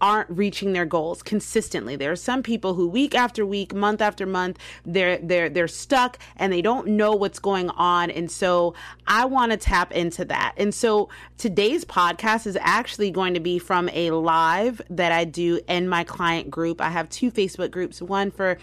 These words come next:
everybody and one just for my clients. So if this one does seem a little bit tougher or a little bit more targeted, it's because it was intended for my current clients. So for those of you in the Boss Bod Academy,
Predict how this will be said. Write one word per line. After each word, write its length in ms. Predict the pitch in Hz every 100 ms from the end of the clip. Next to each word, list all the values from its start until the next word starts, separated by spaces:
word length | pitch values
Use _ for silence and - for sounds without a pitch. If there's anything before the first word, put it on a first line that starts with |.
| - -
everybody 520 | 294 285 262 247 247 240
and 220 | 208 202
one 220 | 190 190
just 180 | 180 175
for 80 | 185
my 160 | 175
clients. 380 | 160 180 175 165
So 180 | 190 180 - -
if 120 | 240
this 200 | 254 285
one 140 | 277 247
does 200 | 233 226
seem 220 | 233 208
a 40 |
little 200 | 185 208
bit 180 | 196 -
tougher 540 | - 226 220 226 220 220 - - -
or 220 | 196 185
a 80 | 180
little 220 | 180 202
bit 200 | 185 170
more 320 | 196 190 185
targeted, 640 | - - - 220 208 220 214
it's 180 | 180 180
because 460 | 180 - 190 180 170
it 140 | 170
was 260 | 147 180 160
intended 580 | 160 170 - 180 170 165
for 200 | 180 175
my 160 | 165
current 320 | 165 180 170
clients. 420 | - 175 156 262 - - -
So 200 | - 254
for 120 | 247
those 220 | 233 247
of 60 | 269
you 140 | 294 302
in 200 | 247 240
the 140 | 247
Boss 320 | 190 202 226
Bod 200 | 208 220
Academy, 340 | 208 208 185